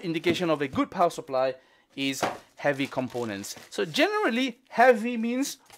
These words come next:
good. Heavy means good. No, Julio, I ain't talking about you.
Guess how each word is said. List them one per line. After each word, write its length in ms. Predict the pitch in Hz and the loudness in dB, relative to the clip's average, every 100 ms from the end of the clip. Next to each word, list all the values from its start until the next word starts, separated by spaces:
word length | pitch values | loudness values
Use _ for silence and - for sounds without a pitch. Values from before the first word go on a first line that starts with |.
| 147 | 0
good. 320 | 208 170 - - - _ | 6 6 4 -14 -20 _
Heavy 480 | - 170 220 220 254 | 6 8 8 8 2
means 360 | - 214 214 151 | 2 0 0 -2
good. 400 | 160 208 147 131 | 0 0 0 6
No, 200 | 170 240 | 10 10
Julio, 440 | 240 214 190 233 | 10 4 10 10
I 160 | 262 156 | 10 4
ain't 120 | 185 | 2
talking 260 | 202 190 196 | -2 -2 4
about 320 | 185 175 180 | 8 8 6
you. 340 | 175 147 202 | -2 -2 -4